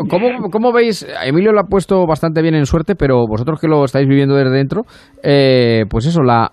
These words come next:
la salida, porque es verdad que quizás salida comercial pura y dura, el corto, eh, bueno, no, no, no, no esté a primera vista, pero sí que es cierto que tiene mucho recorrido en festivales y también,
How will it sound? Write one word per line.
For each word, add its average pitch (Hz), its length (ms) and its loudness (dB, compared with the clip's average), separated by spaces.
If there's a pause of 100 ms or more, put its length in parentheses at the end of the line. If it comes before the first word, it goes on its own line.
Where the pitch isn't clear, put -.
la 120 380 2
salida, 135 560 0
porque 175 220 -2
es 190 80 2
verdad 202 280 0
que 120 260 -2 (120)
quizás 120 320 -4
salida 185 260 0
comercial 160 600 0 (760)
pura 180 240 2
y 190 60 4
dura, 196 160 2
el 131 140 0
corto, 113 540 -4 (140)
eh, 113 920 2
bueno, 147 200 0
no, 110 180 0
no, 117 140 0
no, 127 180 2
no 143 360 2
esté 139 180 -2
a 139 60 2
primera 139 320 2
vista, 185 500 0
pero 131 280 2
sí 151 180 -4
que 180 80 -2
es 151 80 -2
cierto 180 220 0
que 156 80 0
tiene 151 220 0
mucho 156 320 2
recorrido 165 640 0
en 110 220 0
festivales 123 920 0
y 131 140 0
también, 107 400 -2